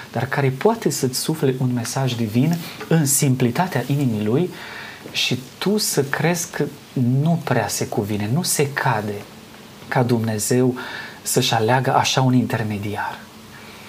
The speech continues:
Uh, și actul coborârii dă dovadă de supunerea la umilință, dar și această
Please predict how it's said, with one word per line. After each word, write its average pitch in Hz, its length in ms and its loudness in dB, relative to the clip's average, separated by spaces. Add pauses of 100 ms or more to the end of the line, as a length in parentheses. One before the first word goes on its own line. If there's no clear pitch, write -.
(320)
Uh, 131 440 6 (420)
și - 220 0
actul 123 320 4
coborârii 120 800 4
dă 127 100 4
dovadă 113 400 2
de 110 260 4 (340)
supunerea 127 500 4
la 110 180 2
umilință, 143 840 2
dar 151 360 4
și 214 460 2 (140)
această 139 800 4